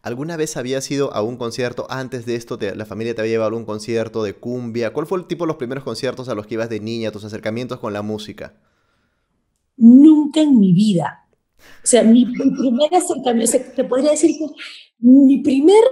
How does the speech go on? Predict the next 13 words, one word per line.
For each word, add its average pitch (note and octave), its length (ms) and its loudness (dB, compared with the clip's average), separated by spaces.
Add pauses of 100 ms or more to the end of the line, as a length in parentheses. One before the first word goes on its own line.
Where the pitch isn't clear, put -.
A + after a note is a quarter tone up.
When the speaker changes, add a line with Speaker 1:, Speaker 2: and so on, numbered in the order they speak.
(140)
Speaker 2:
concierto, D4 800 2
que A3+ 120 0
no B3+ 160 4
fue D4 240 -4
concierto, A3+ 840 0
fuimos B3 260 0
a A#3 60 2
la F#3 100 0
Feria G#3+ 280 -4
del F#3+ 120 2
Hogar, F3 280 -2
yo F#3 120 -8
tendría F3 600 -4